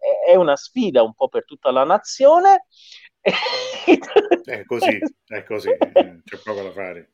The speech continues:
Speaker 1: Tra l'altro, tra l'altro, io questa canzone stasera l'ho fatta sentire perché mi son detto che se c'è qual-,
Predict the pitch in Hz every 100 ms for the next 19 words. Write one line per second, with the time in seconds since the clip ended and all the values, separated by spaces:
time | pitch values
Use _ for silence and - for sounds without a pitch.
0 | _ 214 269 359 302 214 - _ - 190
1 | 262 262 - 277 - 196 - 185 196 -
2 | 208 156 - 170 - 220 165 151 147 196
3 | 190 165 165 180 185 233 214 156 139 -
4 | 147 135 151 156 185 185 156 131 127 -
5 | 151 135 - 214 - 160 -